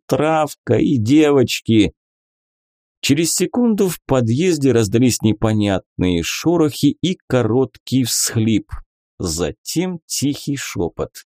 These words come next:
"Сколько бабла! Суй в карманы скорее, пока не засёк!"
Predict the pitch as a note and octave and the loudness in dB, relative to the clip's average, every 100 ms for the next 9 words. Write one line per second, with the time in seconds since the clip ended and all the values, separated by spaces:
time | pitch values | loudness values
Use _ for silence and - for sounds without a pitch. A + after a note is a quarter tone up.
0 | _ _ _ _ _ _ - - - - | _ _ _ _ _ _ -8 -4 -4 -6
1 | _ _ - E3+ - _ - D3 C#3+ A2 | _ _ -2 -2 -4 _ -8 -4 -2 -4
2 | G2 C3+ C#3 B2 C3+ C3 A2+ G2 E2 - | -4 -4 -4 -4 -2 0 0 0 -2 -2
3 | - F#3+ F#3+ C#3+ - F3 F#3+ F3 D#3+ C#3 | -2 0 -2 -2 -4 -4 -2 -2 0 -2
4 | - D3+ D3+ C3+ - C3+ - C3 B2+ A#2 | -2 -2 0 0 -2 -4 -2 0 2 2
5 | A#2 - B2+ A2 - | 2 2 2 2 0